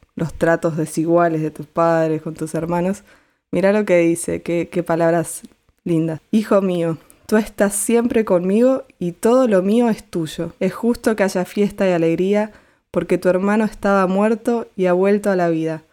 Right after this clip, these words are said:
Estaba perdido y ha sido encontrado". Le dice, "Tu hermano", lo personaliza otra vez, y le dice, O sea, vos estás conmigo y yo te amo, ¿no? Es como, sos único para mí.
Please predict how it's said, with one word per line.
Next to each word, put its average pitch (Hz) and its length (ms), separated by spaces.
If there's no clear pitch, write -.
Estaba 208 540
perdido 208 600
y 190 160
ha 175 80
sido 202 360
encontrado". 165 720
Le 175 140
dice, 180 260
"Tu 202 180
hermano", 196 680
lo 165 160
personaliza 185 840
otra 180 240
vez, 185 280
y 196 120
le 196 140
dice, 220 340
O 175 80
sea, 196 160
vos 254 220
estás 254 280
conmigo 262 640
y 170 160
yo 208 320
te 208 140
amo, 156 340
¿no? 208 280
Es 175 200
como, 170 480
sos 208 400
único 196 360
para 165 240
mí. 156 200